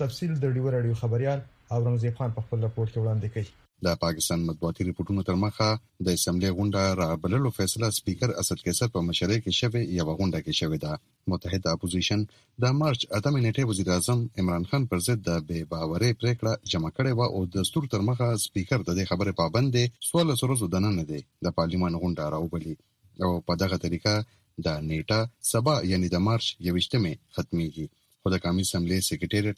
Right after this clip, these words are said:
Speaker 2: لخوا میډیا ته جاري شوی بیان وایي، اسلام آباد کې د اسلامي هیوادونو تنظیم غونډې له وجې د اجلاس د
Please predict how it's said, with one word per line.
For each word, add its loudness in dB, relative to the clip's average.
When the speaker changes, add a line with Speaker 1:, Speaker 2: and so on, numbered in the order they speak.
Speaker 2:
لخوا 0
میډیا 2
ته 0
جاري 0
شوی 2
بیان 2
وایي، 4
اسلام 2
آباد 2
کې 0
د 0
اسلامي 2
هیوادونو 2
تنظیم 2
غونډې 4
له 2
وجې 0
د 4
اجلاس 2
د -4